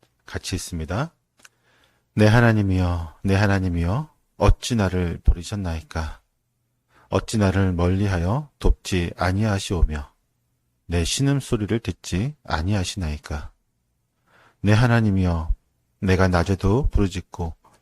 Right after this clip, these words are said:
밤에도 잠잠하지 아니하오나 응답하지 아니하시나이다. 이스라엘의 찬송 중에 계시는 주여,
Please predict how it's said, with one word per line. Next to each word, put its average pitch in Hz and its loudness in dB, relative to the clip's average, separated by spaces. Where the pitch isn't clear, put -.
밤에도 90 4
잠잠하지 92 0
아니하오나 82 -2
응답하지 101 2
아니하시나이다. 85 -4
이스라엘의 110 4
찬송 135 0
중에 101 -2
계시는 90 -4
주여, 80 -6